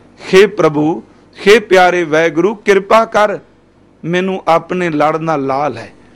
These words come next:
ਦੇਖੋ, ਆਪਣਾ ਆਪ ਤਿਆਗ ਦੇਣਾ, ਆਪਣੀ ਖੌਮੇ ਨੂੰ ਛੱਡ ਦੇਣਾ,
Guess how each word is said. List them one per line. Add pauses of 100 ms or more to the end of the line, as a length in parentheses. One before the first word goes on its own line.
(460)
ਦੇਖੋ,
ਆਪਣਾ
ਆਪ
ਤਿਆਗ
ਦੇਣਾ, (1200)
ਆਪਣੀ
ਖੌਮੇ
ਨੂੰ
ਛੱਡ
ਦੇਣਾ,